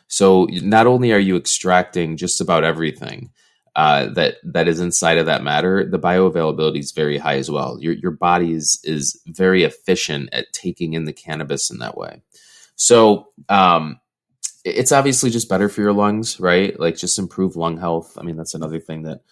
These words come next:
um, you know, we always wanna consider, it, it, reduced irritation. When you smoke, it's just one temperature. When you vaporize, again,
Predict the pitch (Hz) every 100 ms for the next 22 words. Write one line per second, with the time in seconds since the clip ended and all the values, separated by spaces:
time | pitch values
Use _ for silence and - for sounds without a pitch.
0 | _ _ _ _ 85 80 76 71 - -
1 | - - 85 78 82 80 80 87 80 -
2 | 80 - 80 78 76 - - - - _
3 | _ _ _ _ 90 98 98 98 - 95
4 | 87 90 87 - 87 87 - _ _ _
5 | 104 147 - 98 90 110 - - - 92
6 | 87 82 82 78 76 71 71 - 65 60
7 | 95 98 92 127 139 95 82 90 92 73
8 | 110 87 69 64